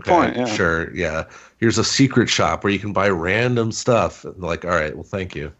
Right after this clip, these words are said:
Speaker 2: <laughs> Actually, that, that, that's actually valid 'cause there actually isn't. you-, you're right. There's no gold sink outside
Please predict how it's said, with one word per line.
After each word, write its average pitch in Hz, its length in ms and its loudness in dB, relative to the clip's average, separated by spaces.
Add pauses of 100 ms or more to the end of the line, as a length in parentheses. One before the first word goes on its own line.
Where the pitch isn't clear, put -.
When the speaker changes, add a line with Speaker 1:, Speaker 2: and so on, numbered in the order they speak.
(100)
Speaker 2:
<laughs> - 180 -14
Actually, - 220 4
that, 160 120 4
that, 165 100 4
that's 180 160 2
actually 196 200 0
valid 131 300 4
'cause 127 140 -4
there 139 100 2
actually 139 300 -2
isn't. 120 380 -8 (160)
you-, 117 140 -10
you're 123 140 -4
right. 135 140 4
There's 110 160 -4
no 120 140 -4
gold 113 280 -6
sink 113 320 -8
outside 104 680 0